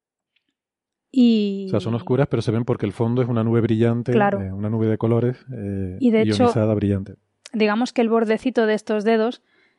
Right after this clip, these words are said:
Speaker 1: está siendo erosionado por esa radiación ultravioleta, ¿no? Con el tiempo. Y supongo que con mucho, mucho tiempo acabará comiéndose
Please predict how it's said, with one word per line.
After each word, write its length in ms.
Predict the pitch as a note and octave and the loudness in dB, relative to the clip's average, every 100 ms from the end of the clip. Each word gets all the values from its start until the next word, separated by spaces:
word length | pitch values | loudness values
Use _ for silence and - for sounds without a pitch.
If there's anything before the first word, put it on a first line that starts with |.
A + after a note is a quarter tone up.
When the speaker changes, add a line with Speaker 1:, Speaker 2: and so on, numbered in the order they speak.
| - | -10
Speaker 1:
está 320 | A3 - G#3 G3 | -8 -2 -2 -2
siendo 260 | G#3+ G#3 | -2 0
erosionado 540 | G#3+ G#3 G#3+ G3 G#3 F#3+ | 0 0 -2 -2 -2 -2
por 160 | G3+ | -4
esa 180 | G#3 G#3+ | -2 -2
radiación 360 | G3 F#3 G3 G3+ | -2 -4 -2 -4
ultravioleta, 640 | G3+ G3+ F#3+ F#3 G3 F3+ | -2 -2 0 0 -2 -4
¿no? 120 | F#3 A#3 | -12 -10
Con 180 | F#3+ | -10
el 80 | F#3 | -10
tiempo. 380 | G3 F#3+ F#3+ C4 _ _ _ _ _ - | -12 -12 -14 -18 _ _ _ _ _ -14
Y 100 | G#3 | -12
supongo 280 | - - F#3+ | -10 -2 2
que 100 | G3 | 2
con 120 | G3 | 0
mucho, 320 | F#3+ G3+ G3 G#3 | 0 -2 0 -2
mucho 260 | G#3 G#3 | 0 -2
tiempo 300 | G3+ G#3 G#3+ | 0 -2 -2
acabará 320 | A#3+ G#3+ G3+ | -2 0 0
comiéndose 840 | G3 G3 F#3+ F#3 F#3 G3+ F3+ F3 | -2 -4 -4 -6 -8 -6 -6 -6